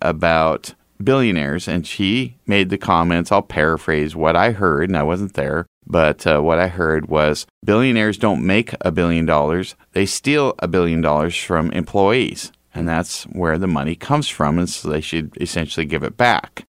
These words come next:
Uh, so if I look at a person like Bill Gates, see, this is the assumption that, okay, he has billions of dollars, so he stole that from his employees. He should have paid it to them. Well, the assumption is that Microsoft was gonna happen regardless of Bill Gates and Paul Allen or not.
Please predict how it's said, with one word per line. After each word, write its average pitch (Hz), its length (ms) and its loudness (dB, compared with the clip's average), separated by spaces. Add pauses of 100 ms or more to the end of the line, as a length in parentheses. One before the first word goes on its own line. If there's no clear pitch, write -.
Uh, 82 280 2
so 92 200 0
if 87 100 2
I 95 80 4
look 104 220 0
at 98 80 4
a 87 40 0
person 92 380 -2
like 76 160 -2
Bill 82 220 0
Gates, 101 500 0 (160)
see, 95 180 0
this 135 220 0
is 117 120 0
the 120 120 4
assumption 107 560 0
that, 85 240 0
okay, 113 320 2
he 104 60 2
has 101 140 0
billions 101 360 2
of 104 60 4
dollars, 107 300 2
so 92 120 0
he 85 60 2
stole 120 280 2
that 101 200 2
from 95 160 -2
his 78 140 -2
employees. 87 640 0
He 85 100 -4
should 87 200 0
have 73 120 -2
paid 87 180 0
it 76 140 -4
to 85 100 -6
them. 95 340 2 (300)
Well, 107 120 2
the 110 100 2
assumption 165 520 0
is 92 280 0
that 87 160 0
Microsoft 104 720 2
was 87 100 -4
gonna 87 220 -2
happen 92 460 0
regardless 85 720 0
of 76 120 -6
Bill 92 180 2
Gates 87 380 0
and - 100 -14
Paul 85 300 2
Allen 82 300 0
or 73 100 -4
not. 90 480 0